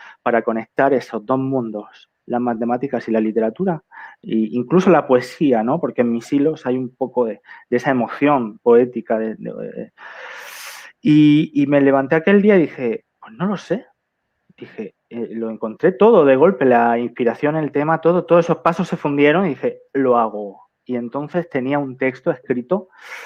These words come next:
por ahí para un artículo en una, en un libro de divulgación, un capítulo,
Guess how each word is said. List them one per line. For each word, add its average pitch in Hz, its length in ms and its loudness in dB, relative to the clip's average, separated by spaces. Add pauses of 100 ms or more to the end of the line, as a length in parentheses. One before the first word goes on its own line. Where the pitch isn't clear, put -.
(260)
por 120 180 2
ahí 123 340 2
para 120 220 -2
un 123 120 -2
artículo 120 600 -4
en 120 100 -6
una, 113 440 -4
en 113 120 -8
un 110 160 -8
libro 113 360 -4
de 110 160 -2
divulgación, 107 760 -6
un 113 100 -14
capítulo, 123 580 -6